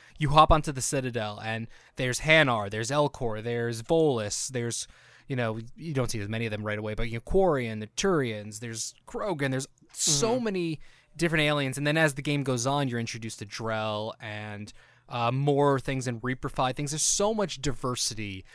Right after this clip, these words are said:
Speaker 1: of stuff, and then you go to Andromeda, and it's the Angara and the Ket.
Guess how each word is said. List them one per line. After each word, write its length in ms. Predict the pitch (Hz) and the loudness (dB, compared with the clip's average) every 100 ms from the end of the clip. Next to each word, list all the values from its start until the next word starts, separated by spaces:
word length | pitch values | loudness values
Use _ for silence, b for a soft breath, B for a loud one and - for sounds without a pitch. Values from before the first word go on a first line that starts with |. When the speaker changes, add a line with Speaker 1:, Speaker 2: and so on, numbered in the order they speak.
| B B | B B
Speaker 1:
of 160 | 131 - | -2 -2
stuff, 400 | - 165 - - | 2 4 4 0
and 260 | 139 135 131 | -4 -4 -2
then 500 | 135 131 131 131 127 b b b | 0 0 0 -2 -6 b b b
you 180 | 135 143 | -6 -4
go 260 | - 170 | 2 4
to 140 | 196 160 | 4 4
Andromeda, 920 | 139 123 151 190 139 117 107 104 101 _ _ _ _ _ _ _ _ _ _ | 2 2 4 4 4 2 -2 -2 -8 _ _ _ _ _ _ _ _ _ _
and 800 | 156 147 143 139 139 135 135 - - | 4 6 6 4 2 0 -2 -6 -4
it's 340 | 139 - - - _ - | -4 -4 -8 -10 _ -10
the 260 | 147 143 160 | -2 0 0
Angara 880 | 151 185 190 190 190 196 208 196 _ _ | 0 2 4 4 4 4 0 -6 _ _
and 240 | 160 143 131 | -4 -2 -2
the 200 | 123 123 | -2 -4
Ket. 600 | - - 147 - - - | -4 -8 -6 -6 -12 -12